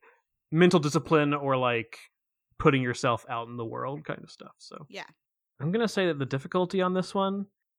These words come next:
Speaker 1: is because of your Betazoid heritage giving you a little bit of a leg up. I'm gonna say it's still a four,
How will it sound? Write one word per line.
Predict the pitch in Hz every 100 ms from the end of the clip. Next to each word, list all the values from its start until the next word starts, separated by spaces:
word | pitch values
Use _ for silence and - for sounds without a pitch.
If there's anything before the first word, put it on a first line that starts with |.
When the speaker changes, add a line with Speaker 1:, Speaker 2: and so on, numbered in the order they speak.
| _ 143
Speaker 1:
is | 139 131 143
because | 131 143 - 143 135
of | 135
your | 135
Betazoid | 127 123 123 123 113
heritage | 120 123 120 127 123 120 -
giving | 131 120
you | 120
a | 117
little | 117 123
bit | 123
of |
a | 123
leg | 127 131
up. | 131 - _ _ _ -
I'm | 123
gonna | 160 170
say | - 143 131
it's | 123
still | - - - 135 127 127 123 123 -
a | 127 120 117 113 107
four, | - - - 123 120 - - - -